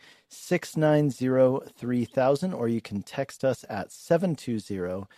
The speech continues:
three three six, zero eight nine seven. Once again, the text line is seven two zero,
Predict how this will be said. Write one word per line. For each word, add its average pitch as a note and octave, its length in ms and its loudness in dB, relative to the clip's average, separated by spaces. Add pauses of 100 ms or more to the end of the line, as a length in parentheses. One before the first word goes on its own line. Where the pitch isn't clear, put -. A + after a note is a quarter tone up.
(320)
three D3 160 0
three D3 240 -2
six, - 560 -4 (340)
zero B2 420 2
eight B2+ 280 -4
nine A2+ 280 -2
seven. E3 320 0
Once B2 220 -2
again, A#2+ 160 -2
the A2 60 -2
text - 340 -8
line A#2 140 0
is G#2 100 -6
seven E3 340 0
two D3 220 -4
zero, A#2 480 0